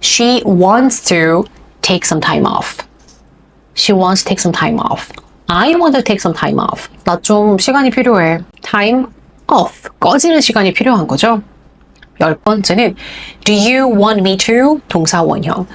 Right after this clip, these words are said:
Do you want me to? 동사 원형. 넌 내가 뭐뭘 해주기를 바라니?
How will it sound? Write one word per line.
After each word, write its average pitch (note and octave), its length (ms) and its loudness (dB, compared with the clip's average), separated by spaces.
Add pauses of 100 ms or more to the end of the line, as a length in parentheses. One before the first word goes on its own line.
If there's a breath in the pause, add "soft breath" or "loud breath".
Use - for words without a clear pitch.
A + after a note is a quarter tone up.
(400 loud breath)
Do F#3+ 80 2
you G#3+ 300 2
want G#3+ 180 2
me G#3 160 2
to? G3+ 140 0
동사 D#3 360 -2
원형. - 280 -4
넌 G#3 180 0
내가 F3+ 220 0
뭐뭘 E3+ 380 0
해주기를 B3 500 0
바라니? G3+ 460 0